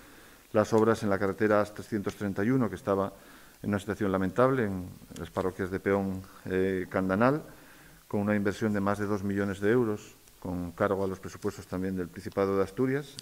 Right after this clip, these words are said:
y ya están trabajando, eh, como digo, en distintos puntos, con, eh, actuaciones de mucho alcance, de consolidación, después de todos los estudios técnicos que han sido necesarios, geológicos, eh,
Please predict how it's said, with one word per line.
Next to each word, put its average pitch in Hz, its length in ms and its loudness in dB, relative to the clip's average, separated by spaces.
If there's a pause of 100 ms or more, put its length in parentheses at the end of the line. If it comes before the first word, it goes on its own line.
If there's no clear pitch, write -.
y 95 120 -6
ya 98 120 4
están 98 280 -2
trabajando, 95 680 -2 (800)
eh, 90 560 2
como 92 200 -6
digo, 98 420 -2 (100)
en 95 140 -4
distintos 92 640 -6 (600)
puntos, 135 500 2
con, 92 360 -6 (1080)
eh, 92 260 -8 (300)
actuaciones 98 500 -2
de 95 60 -4
mucho 95 240 -2
alcance, 120 460 0
de 92 160 0
consolidación, 98 920 0
después 95 360 -8
de 101 100 0
todos 98 240 -4
los 98 140 -8
estudios 98 460 -6
técnicos 95 440 -2
que 95 80 -4
han 90 60 -6
sido 95 180 0
necesarios, 98 440 0
geológicos, 95 720 -2 (840)
eh, 92 420 0